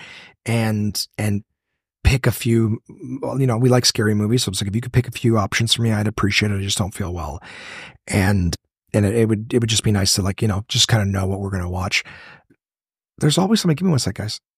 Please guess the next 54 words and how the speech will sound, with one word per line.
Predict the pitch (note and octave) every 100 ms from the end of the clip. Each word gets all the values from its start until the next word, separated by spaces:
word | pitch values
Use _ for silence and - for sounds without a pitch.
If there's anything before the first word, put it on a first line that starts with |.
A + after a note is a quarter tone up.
| _ _ _ _ _ _ _ -
there's | C3
been | D#3+
somebody | E3 C3+
in | A2
the |
neighborhood | G2 G2 G#2 G2+
lately | G#2 G#2 G2
who's | G2+ -
just | G#2 - _ -
starts | - A#2 G#2+
honking | - G2+ G2 G#2 G#2
their | G2
horn, | F2+ G2+ A2
like, | C3+ -
"Beep, | A#3+ B3
beep." | A#3 A#3 _ - - _ -
And | A#2+
then, | A2 B2
you |
know, | A#2
like, | G#2+ A#2
a |
minute | B2 D3 C3+
or | G#2
two | A#2+
will | A2+
go | G#2
by | G2+ F#2+ F#2+
and | G#2
you're | A2+
like, | A2+ -
"Okay, | E3 C3 C3 C#3+
you |
know, | A2+ A#2 _ _ _ A#2+ B2+
beep, | B3+ B3 B3+
beep. | B3 A#3+ _ _ _ -
What | E3+
the | - _
fuck?" | G#3+ - - _ _ _ _ _ _ _ _
You | -
know, | A#2+ B2+ F3+ - -
and | G#2+
three | B2 B2+
or | A#2+
four | - A#2+
minutes | A#2
will | - A#2+
go |
by, | C3 - -
"Beep, | B3 A#3
beep." | B3 B3 D3
I'm |
like, | C3+ - - _
"Okay, | A3 D#3 G2+